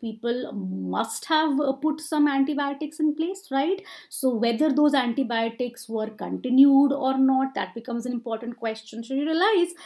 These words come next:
that avi antibiotics which were given around the time of cesarean section were further continued. Now she also complains of pain abdomen and inability to pass flatus.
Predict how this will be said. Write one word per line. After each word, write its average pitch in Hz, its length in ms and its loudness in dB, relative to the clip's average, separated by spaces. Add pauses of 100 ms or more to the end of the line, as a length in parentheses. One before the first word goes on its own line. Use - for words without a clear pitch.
(200)
that 302 180 -2
avi 285 300 4
antibiotics 214 1000 -4
which 214 200 -8
were 214 120 -6
given 214 420 -2
around 269 340 0
the 247 60 -4
time 208 280 -6
of 214 60 -10
cesarean 208 460 -6
section 202 440 -10
were 196 120 -8
further - 320 -10
continued. 208 800 0 (560)
Now 269 340 0
she - 460 -6
also 247 600 0
complains 302 760 2
of 277 220 2 (120)
pain 277 260 4
abdomen 320 680 2 (140)
and 311 400 2
inability 311 1000 4
to 320 260 0
pass 269 400 -4 (220)
flatus. 339 720 -2